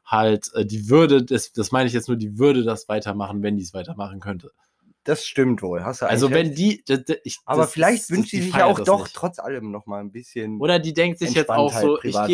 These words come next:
Speaker 1: geh jetzt raus, es
Speaker 2: Ja.
Speaker 1: wird nicht besser für mich.
Speaker 2: Genau.
Speaker 1: Weißt du, so, wenn jetzt
Speaker 2: Genau.
Speaker 1: nicht covid gewesen wär, dann wär die halt auch noch mal so noch mal viel wesentlich
Speaker 2: Ja.
Speaker 1: sauberer, obwohl die auch,
Speaker 2: Stimmt.
Speaker 1: ja, weiß,
Speaker 2: Auch das
Speaker 1: weiß
Speaker 2: hat
Speaker 1: Gott
Speaker 2: sie,
Speaker 1: genug
Speaker 2: ja.
Speaker 1: Sachen verkackt hat.
Speaker 2: Ja, klar, aber ist okay.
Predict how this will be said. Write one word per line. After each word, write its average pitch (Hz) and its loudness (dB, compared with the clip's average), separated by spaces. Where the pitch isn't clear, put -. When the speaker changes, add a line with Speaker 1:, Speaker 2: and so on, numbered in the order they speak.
Speaker 1:
geh 175 4
jetzt - -4
raus, 151 2
es 131 -2
Speaker 2:
Ja. 135 0
Speaker 1:
wird 156 2
nicht 135 -8
besser 113 -4
für 104 -16
mich. 98 -12
Speaker 2:
Genau. 139 2
Speaker 1:
Weißt 120 -2
du, 143 -6
so, 131 -2
wenn 143 0
jetzt 160 2
Speaker 2:
Genau. 208 0
Speaker 1:
nicht 151 0
covid 165 0
gewesen 117 -4
wär, 123 2
dann 127 0
wär 139 0
die 143 0
halt 139 -2
auch 131 -4
noch 135 -4
mal 131 -2
so - 0
noch 139 2
mal 120 2
viel 120 -8
wesentlich 123 0
Speaker 2:
Ja. 113 0
Speaker 1:
sauberer, 113 2
obwohl 117 0
die 123 4
auch, 120 -4
Speaker 2:
Stimmt. - -10
Speaker 1:
ja, 123 2
weiß, 123 0
Speaker 2:
Auch 165 -6
das 233 0
Speaker 1:
weiß 143 2
Speaker 2:
hat - -4
Speaker 1:
Gott 143 4
Speaker 2:
sie, - -12
Speaker 1:
genug 139 2
Speaker 2:
ja. 123 -2
Speaker 1:
Sachen 120 0
verkackt 123 -6
hat. 110 -10
Speaker 2:
Ja, 147 -6
klar, - -10
aber 117 -10
ist 123 -18
okay. 110 -10